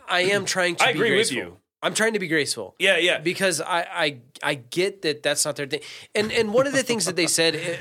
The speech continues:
Speaker 1: when they were talking about, so they were talking about the foster care deal,
Speaker 2: Mm-hmm.
Speaker 1: and they said, like, like, "I'm sure you guys are tired of hearing of it, and, and I, and I, and we hope that you come back to the concerts and this and that." It almost made me think that that's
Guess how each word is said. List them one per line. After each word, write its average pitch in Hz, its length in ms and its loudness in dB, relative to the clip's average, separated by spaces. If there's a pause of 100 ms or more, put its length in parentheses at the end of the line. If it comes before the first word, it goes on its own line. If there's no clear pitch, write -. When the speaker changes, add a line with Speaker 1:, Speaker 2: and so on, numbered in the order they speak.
Speaker 1:
when 170 160 2
they 180 100 4
were 175 100 0
talking 175 400 0
about, 156 300 0
so 165 80 -2
they 160 100 0
were 160 80 -2
talking 160 200 -2
about 151 140 0
the 131 80 -6
foster 147 400 0
care 165 200 0
deal, 147 360 -4 (160)
Speaker 2:
Mm-hmm. 110 180 -8
Speaker 1:
and 143 180 2
they 147 80 0
said, 151 240 -2
like, 165 260 -2
like, 131 240 -4 (520)
"I'm 120 80 -14
sure 185 200 0
you 202 60 -4
guys 202 240 0
are 190 60 -4
tired 180 300 2
of 190 60 0
hearing 196 320 0
of 160 160 -2
it, 143 260 -4
and, 143 300 -4 (200)
and 190 100 -8
I, 175 80 -8 (380)
and 139 340 -2
I, 131 140 -6 (100)
and 143 160 -4
we 147 100 -2
hope 202 240 0
that 214 80 -6
you 196 100 -8
come 175 240 -4
back 170 200 -2
to 160 80 -14
the 165 80 -6
concerts 147 520 -4
and 135 80 -6
this 135 140 -6
and 143 80 -6
that." 147 180 -2
It 196 120 -4
almost 247 640 -2
made 185 240 -2
me 180 100 -2
think 143 560 -4 (240)
that 156 160 -8
that's 185 260 -2